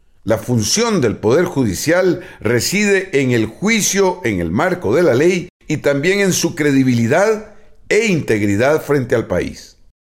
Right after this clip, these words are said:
De allí que poner en riesgo o en entredicho esa credibilidad y esa integridad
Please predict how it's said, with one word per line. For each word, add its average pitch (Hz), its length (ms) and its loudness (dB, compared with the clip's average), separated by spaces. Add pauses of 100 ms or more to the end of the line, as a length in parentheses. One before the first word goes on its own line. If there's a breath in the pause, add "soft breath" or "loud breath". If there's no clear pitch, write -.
(240)
De 90 80 -4
allí 123 500 -2 (220 loud breath)
que 95 80 -4
poner 131 340 0
en 139 160 0
riesgo 135 880 0
o 165 220 2
en 127 100 0
entredicho 117 720 0
esa 98 220 -2
credibilidad 117 840 0 (180 loud breath)
y 147 140 2
esa 151 220 0
integridad 120 840 -2